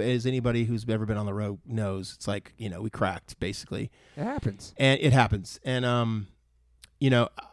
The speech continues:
Speaker 1: I didn't start drinking or anything right away. Like, a lot of people I know that were straight edge would just jump in and be like,
Speaker 2: Go
Speaker 1: "Okay, I,
Speaker 2: hardcore.
Speaker 1: I'm gonna, yeah, go ju-, I'm gonna jump
Speaker 2: Heroin
Speaker 1: in."
Speaker 2: or
Speaker 1: Yeah,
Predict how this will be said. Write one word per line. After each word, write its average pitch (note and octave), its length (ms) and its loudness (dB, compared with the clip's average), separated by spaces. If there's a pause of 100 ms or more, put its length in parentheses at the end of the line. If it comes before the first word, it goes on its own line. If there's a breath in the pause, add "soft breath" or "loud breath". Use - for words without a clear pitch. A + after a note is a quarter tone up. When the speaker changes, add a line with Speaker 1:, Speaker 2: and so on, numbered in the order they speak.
Speaker 1:
I C3+ 600 6
didn't F3 320 4 (420)
start C#3+ 300 2
drinking C3+ 340 2
or A#2+ 80 2
anything A2 540 0 (280)
right A2 220 4
away. A2 240 4
Like, A2+ 180 0
a B2 60 2
lot C3+ 180 6
of C#3+ 80 4
people C#3+ 280 6
I B2+ 60 4
know B2 180 6
that A#2 100 2
were A2 100 -4
straight A#2+ 280 4
edge A#2 240 2
would A2 180 -4
just G#2+ 180 -2 (260)
jump B2 280 4
in B2+ 120 6
and A#2 80 0
be G#2+ 80 -2
like, G#2+ 140 -6
Speaker 2:
Go - 100 6
Speaker 1:
"Okay, D3 280 8
I, C3+ 120 6
Speaker 2:
hardcore. - 100 -12
Speaker 1:
I'm C#3+ 160 2
gonna, D3+ 180 6
yeah, B2 180 4
go A2+ 340 2
ju-, A2+ 180 6
I'm B2+ 220 4
gonna C3+ 100 8
jump C#3 320 10
Speaker 2:
Heroin C#3+ 200 12
Speaker 1:
in." - 40 -6
Speaker 2:
or A2+ 60 -2
Speaker 1:
Yeah, C3+ 220 10